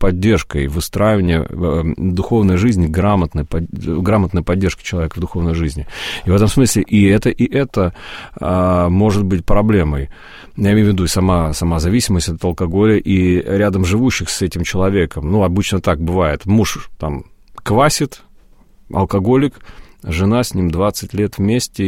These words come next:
и точно так же созави-, с-, созависима, а фактически зо-, зависима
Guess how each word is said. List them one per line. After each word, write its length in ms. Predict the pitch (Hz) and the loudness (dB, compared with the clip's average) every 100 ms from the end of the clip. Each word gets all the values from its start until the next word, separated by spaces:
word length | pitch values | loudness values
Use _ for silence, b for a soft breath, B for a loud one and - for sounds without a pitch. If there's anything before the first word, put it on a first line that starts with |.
| 90 | 0
и 960 | 78 101 95 98 92 92 95 98 92 - - - - | -2 -2 -2 0 0 0 0 0 -2 -4 -10 -18 -4
точно 220 | 117 - 95 | -2 -2 -2
так 200 | 90 80 | -2 -4
же 80 | |
созави-, 480 | 78 85 80 87 90 - | -6 -6 -4 -2 -4 -6
с-, 240 | - - | -12 -6
созависима, 680 | - 107 95 107 120 87 78 | -2 0 2 0 0 -2 -2
а 40 | |
фактически 520 | - - 95 - 85 | -2 -4 -4 -6 -6
зо-, 340 | 78 90 110 90 | -2 0 0 0
зависима 880 | 85 95 101 87 95 - 82 80 73 | -2 0 0 0 0 0 -2 -2 -4